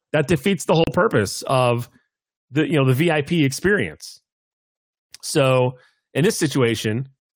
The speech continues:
w-, the, the communication between whoever made the appointment and who was dealing with the customer when they came in was terrible. And that's a process issue that has to be fixed. And then the dealer's response is very generic. "Hi there. I'd like to get some more details about your experience with us. If you're willing to give us another chance,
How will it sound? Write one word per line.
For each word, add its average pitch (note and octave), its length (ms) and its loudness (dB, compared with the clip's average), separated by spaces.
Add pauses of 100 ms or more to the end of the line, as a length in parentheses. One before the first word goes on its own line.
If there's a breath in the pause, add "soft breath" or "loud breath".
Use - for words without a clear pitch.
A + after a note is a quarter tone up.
w-, C#3 360 -8
the, D3+ 200 -2
the D3 200 0
communication E3+ 680 0
between C#3 300 0
whoever D#3 220 2
made D#3 180 0
the D3 80 2
appointment E3 460 -2 (160)
and B2 280 -2
who E3+ 160 -2
was E3+ 160 2
dealing D#3 220 2
with C#3+ 100 0
the C#3 60 -4
customer D3+ 360 0
when D3+ 120 2
they C#3+ 100 2
came C#3+ 200 0
in D#3 220 0 (300)
was A#2 120 -10
terrible. E2+ 420 -4 (200)
And A#2 80 -2
that's A2 140 -2
a A2+ 40 -6
process G#2+ 500 -6
issue E2+ 400 -10 (440)
that G#2 120 -2
has F#2+ 160 -2
to - 100 -12
be F#2 100 -4
fixed. - 380 -8
And D#3+ 100 2
then F#3 100 4
the F3 80 4
dealer's F#3 360 2
response D#3 640 0 (460 soft breath)
is C3+ 140 2
very C#3+ 180 4
generic. G#2+ 500 -2 (220)
"Hi F3 160 0
there. G2+ 380 0
I'd C3+ 60 0
like C#3 120 2
to D3 80 -2
get D3 140 0
some D3+ 120 0
more D3+ 120 4
details C3 560 2
about A#2+ 200 0
your A2+ 140 0
experience A#2 460 -2
with F#2+ 100 -2
us. F2 300 -4
If C3 100 -10
you're B2 100 -2
willing C3+ 300 0
to C3 80 -6
give B2 160 2
us B2 160 0
another A2+ 240 0
chance, A2+ 460 -2